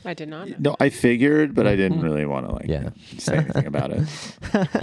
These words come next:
Speaker 3: I was like, "'Cause I smell like a dog."
Speaker 1: <laughs> Yeah.
Speaker 3: Yeah.
Speaker 2: Well, you just, you know, there's a lot of animal loving energy that is around you, and that's,
Speaker 3: Yeah.
Speaker 2: that's why I assume such.
Speaker 3: Yeah, yeah.
Speaker 1: That's
Speaker 3: Um,
Speaker 1: true.
Speaker 3: but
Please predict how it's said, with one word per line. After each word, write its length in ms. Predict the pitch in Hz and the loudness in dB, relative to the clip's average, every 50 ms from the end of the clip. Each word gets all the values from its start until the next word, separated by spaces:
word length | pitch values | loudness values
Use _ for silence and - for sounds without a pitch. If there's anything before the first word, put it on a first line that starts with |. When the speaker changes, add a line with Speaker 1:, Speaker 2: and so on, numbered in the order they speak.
| 160 190 202 185 - - - | 0 -2 -2 -8 -16 -4 0
Speaker 3:
I 100 | 120 127 | 2 2
was 80 | 117 101 | 2 0
like, 80 | 110 | 0
"'Cause 160 | - 110 110 110 | -2 0 0 2
I 60 | 104 | 0
smell 280 | 101 - - 120 110 | 0 0 0 0 2
like 160 | 110 107 104 107 | 2 2 0 -2
a 60 | 101 | -2
dog." 360 | 90 104 98 98 101 104 104 - | 0 0 0 2 0 0 -2 -6
Speaker 1:
<laughs> 1000 | - - - - - 78 - 107 - - - - - - - - - 160 - - | -12 -20 -18 -16 -16 -14 -14 -14 -16 -16 -16 -18 -18 -18 -6 0 2 2 2 4
Yeah. 360 | 160 160 175 165 160 156 151 | 4 4 4 4 2 2 2
Speaker 3:
Yeah. 220 | 147 135 131 123 120 - | 2 2 2 2 2 2
Speaker 2:
Well, 140 | 165 170 | 4 4
you 80 | 170 175 | 4 2
just, 220 | - - 202 - | 0 -4 -8 -4
you 100 | - 139 | 0 2
know, 60 | 135 143 | 2 4
there's 140 | 143 139 131 | 4 4 4
a 40 | 131 | 2
lot 140 | 147 139 | 2 2
of 80 | 127 - - | 2 2 2
animal 380 | 95 98 98 101 95 92 87 | 2 2 2 2 2 2 2
loving 280 | 80 80 82 80 80 76 | 4 4 2 2 2 2
energy 360 | 73 73 73 73 69 69 67 65 | 2 2 0 0 -2 -4 -6 -8
that 140 | 76 - - _ | -8 -10 -10 _
is 160 | - 80 80 | -6 -6 -6
around 340 | 78 76 71 67 67 - - | -6 -8 -10 -10 -12 -12 -12
you, 80 | - - | -12 -12
and 100 | - 85 | -10 -8
that's, 160 | 85 82 - | -8 -4 -2
Speaker 3:
Yeah. 120 | 110 104 92 | 0 0 0
Speaker 2:
that's 140 | 87 - | -2 -2
why 120 | - - 62 | -2 -2 -2
I 60 | 71 | -2
assume 340 | 78 85 - - - - - - | -4 -4 -4 -6 -6 -6 -8 -6
such. 180 | - - - - | -6 -6 -4 -4
Speaker 3:
Yeah, 100 | 85 - - - | -4 -6 -8 -10
yeah. 80 | - - - _ _ - - - - - - - | -12 -12 -14 _ _ -20 -20 -20 -20 -20 -12 -4
Speaker 1:
That's 320 | 110 117 117 110 107 101 | -2 0 0 2 2 0
Speaker 3:
Um, 100 | 98 98 | 0 -2
Speaker 1:
true. 100 | - - - - 190 - - _ _ _ - - _ _ | -4 -6 -12 -20 -20 -20 -20 _ _ _ -20 -20 _ _
Speaker 3:
but 240 | 117 107 98 - | 0 0 0 -2